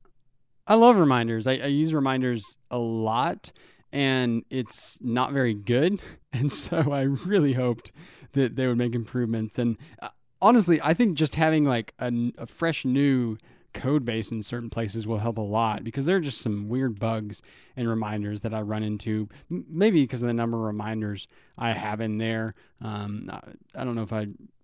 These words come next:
run it, I'm just kind of running into edge cases. But for instance,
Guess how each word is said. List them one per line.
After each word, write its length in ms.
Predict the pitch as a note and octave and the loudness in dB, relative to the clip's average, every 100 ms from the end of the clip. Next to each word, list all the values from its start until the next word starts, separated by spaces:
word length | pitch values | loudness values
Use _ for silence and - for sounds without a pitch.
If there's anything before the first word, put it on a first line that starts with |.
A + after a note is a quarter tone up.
| _ - | _ -8
run 200 | A2+ G#2+ | -6 -6
it, 120 | G2 | -8
I'm 180 | G#2+ G#2 | -8 -10
just 180 | - | -10
kind 120 | - G2+ | -10 -8
of 120 | G2+ | -6
running 260 | G#2+ G#2 | -6 -4
into 220 | G#2 G2+ - _ - | -6 -6 -10 _ -8
edge 200 | B2 - | -8 -6
cases. 460 | - G2+ - G#2+ G#2 | -8 -8 -6 -6 -4
But 160 | D#3 | 0
for 100 | F#3 | 2
instance, 360 | G3+ F#3+ D#3 | 2 4 2